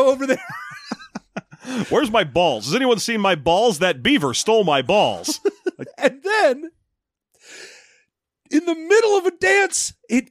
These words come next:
Speaker 1: cuts to the audience, and there is a man in a bright red cowboy outfit with a big red sombrero, and I have no idea who the fuck this guy is,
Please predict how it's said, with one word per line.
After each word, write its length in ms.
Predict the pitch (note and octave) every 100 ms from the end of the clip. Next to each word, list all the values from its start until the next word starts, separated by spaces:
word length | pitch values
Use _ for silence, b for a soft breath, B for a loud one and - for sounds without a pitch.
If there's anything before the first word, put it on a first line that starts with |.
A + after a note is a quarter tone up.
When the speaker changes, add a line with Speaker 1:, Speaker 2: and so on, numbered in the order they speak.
| _
Speaker 1:
cuts 460 | - E4+ F#4 - -
to 160 | - E4
the 260 | D#4 D4+
audience, 640 | C4 E4+ F4+ B3+ G#3+ - - b b b b
and 180 | - A#2+ A2
there 260 | A#3 D4
is 100 | C#4
a 40 | G3+
man 440 | C#3 A2+ D#2 C#2+ _ _ b b b -
in 80 | A#2+
a 100 | G#2
bright 520 | F#2+ - D#3 G3+ A3+
red 380 | B2+ D#3 D3+ -
cowboy 640 | C3+ - D3 A#2+ A2+ G2 G#2
outfit 480 | F2+ - - F2 - B B B
with 140 | C#3
a 80 | B2
big 420 | G#2 - A3 D4
red 340 | D4 D4 D4 C4
sombrero, 880 | - A#3+ A3 E3+ E3 D3+ C#3+ C3+ - B B
and 220 | G3+ F#3+ F3+
I 240 | F3 E3+
have 400 | D#3+ F3 D#3+ D3+
no 500 | C3+ D#3+ C4 D#4 D4+
idea 720 | A3+ F#3 D#3+ C3 F#3 C#4+ D#4 A#3+
who 160 | G#3+
the 200 | E3+ C#3 C3+
fuck 440 | - - D#4+ _
this 240 | E4 C4+
guy 480 | - B3+ G3 F#3 D4
is, 320 | D#3 B3 G3+